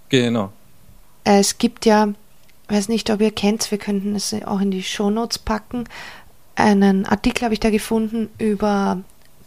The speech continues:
Speaker 2: Bauteile, die von Deep Learning, äh, generiert werden.
Speaker 1: Mhm.
Speaker 2: Und da sieht man zum Beispiel einen, ähm, ein Brückenbauteil, wie es sich der Mensch ausgedacht hat und was dann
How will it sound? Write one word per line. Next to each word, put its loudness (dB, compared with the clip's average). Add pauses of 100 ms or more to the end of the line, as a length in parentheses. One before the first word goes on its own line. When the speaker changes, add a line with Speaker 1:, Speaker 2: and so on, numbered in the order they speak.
(160)
Speaker 2:
Bauteile, 2
die -4
von 0
Deep -2
Learning, 2 (360)
äh, -2
generiert 6 (480)
werden. 4 (140)
Speaker 1:
Mhm. 4 (640)
Speaker 2:
Und 4 (640)
da 0
sieht 0
man 2
zum 0
Beispiel 0
einen, -2 (340)
ähm, -4
ein -2
Brückenbauteil, 0 (240)
wie 6
es 2
sich -2
der 4
Mensch 0
ausgedacht 0
hat 2
und 0
was 2
dann 0